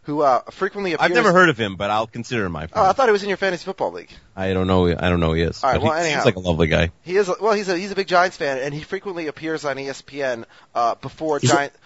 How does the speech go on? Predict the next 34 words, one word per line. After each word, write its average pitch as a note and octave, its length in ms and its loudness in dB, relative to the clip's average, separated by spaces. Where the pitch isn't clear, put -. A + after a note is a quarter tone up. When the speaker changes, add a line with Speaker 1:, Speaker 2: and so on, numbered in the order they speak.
Speaker 1:
before C#3+ 160 0
Speaker 3:
Al D3+ 80 10
Jazeera, C3+ 80 2
Speaker 1:
Giants C#3 260 6
Speaker 3:
he's, D3 120 6
Speaker 1:
Jet- F3 160 -2
Speaker 3:
he's F#3 120 0
more G#3 160 10
of G3+ 100 6
a D#3+ 60 8
pundit, A#2 540 0
really. F#2+ 420 -4
Speaker 1:
Yeah. E3 200 -4
Well, A3+ 180 10
uh, A3 80 4
yeah, C#4+ 140 4
he F#3 100 -2
appears G#3+ 360 -2
on G3+ 80 0
Speaker 3:
Well, G3 80 -2
Speaker 1:
E - 20 0
S F#3 140 -6
P F#3+ 60 2
N F3+ 40 4
Speaker 3:
Chris F#3+ 120 4
Speaker 1:
before E3 180 -4
Speaker 3:
Carter. F3 220 0
Speaker 1:
Giants E3 300 2
Jets E3+ 220 -4
games C3 320 -8
to C#3+ 80 -14
give F3 120 -2
his D#3+ 140 -4
analysis. C#3+ 640 0